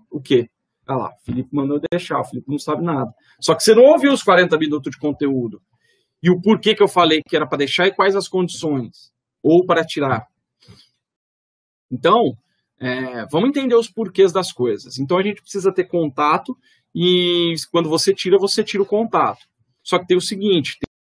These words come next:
tem produto que você não vai conseguir usar, por causa da consistência, você não vai conseguir deixar ele. Tá? Então, você vai precisar tirar.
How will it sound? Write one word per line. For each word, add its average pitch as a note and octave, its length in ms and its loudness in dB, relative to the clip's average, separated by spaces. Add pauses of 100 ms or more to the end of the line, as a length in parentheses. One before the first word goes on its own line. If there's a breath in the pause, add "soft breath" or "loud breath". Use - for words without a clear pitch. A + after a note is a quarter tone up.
(160)
tem - 60 -6
produto E3 320 -2
que - 80 -8
você F#3+ 100 0
não F#3 80 0
vai F3+ 140 0
conseguir F3+ 420 -8
usar, F#3 380 0 (140)
por - 80 -20
causa C#3 180 -4
da D3+ 80 -2
consistência, - 600 -4
você C#3+ 80 -4
não D3 80 0
vai E3 100 2
conseguir E3 300 -6
deixar C3+ 400 -2
ele. F#2+ 220 -4 (1700)
Tá? A#2 120 -8
Então, - 120 -12
você - 80 -14
vai B2 100 -4
precisar C3 220 -4
tirar. D3 400 0